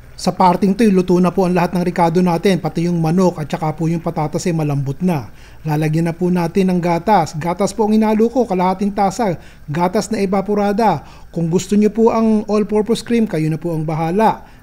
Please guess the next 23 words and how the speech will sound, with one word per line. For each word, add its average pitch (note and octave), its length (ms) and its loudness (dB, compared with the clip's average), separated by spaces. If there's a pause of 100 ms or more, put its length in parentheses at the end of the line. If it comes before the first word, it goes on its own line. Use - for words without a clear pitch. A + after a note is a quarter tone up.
Naglagay E3 480 -2
din F#3 160 0
po F#3 160 0
ako F#3+ 160 0
ng F#3+ 160 0
medyo F3 240 -2
pampakulay, F#3 800 -2
ang - 80 -12
ating D#3+ 240 -8
sibuyas E3 480 -4
na E3 80 -4
mura. F3 400 -2 (240)
Hindi D3 240 -2
nyo D#3 100 -2
kinakailangan. F3+ 920 0 (520)
Ganun F#3 320 0
lang A3+ 160 -2
po. C4 320 0 (400)
Haluin G#3+ 400 0
po A#3+ 160 0
muna A#3+ 240 4
natin A3+ 400 0
yan. A3 320 0